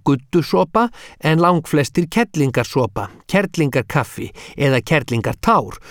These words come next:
og þá fremur í neikvæðri merkingu. Einnig er aukasopinn nefndur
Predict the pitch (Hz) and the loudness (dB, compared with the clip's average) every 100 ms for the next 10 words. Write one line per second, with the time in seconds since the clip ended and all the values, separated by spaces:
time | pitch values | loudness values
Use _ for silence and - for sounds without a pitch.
0 | - - - 123 165 123 185 175 143 156 | -20 -10 -4 2 2 2 2 4 4 4
1 | 190 160 - 131 120 127 120 - 107 98 | 4 2 0 0 2 2 0 -4 -10 -10
2 | 107 - _ - - - - 147 160 - | -12 -14 _ -20 -20 -20 -2 0 0 0
3 | 156 139 139 147 151 143 139 - 135 - | 2 4 4 4 2 2 -2 0 0 0
4 | 143 139 131 120 131 | 0 2 0 2 0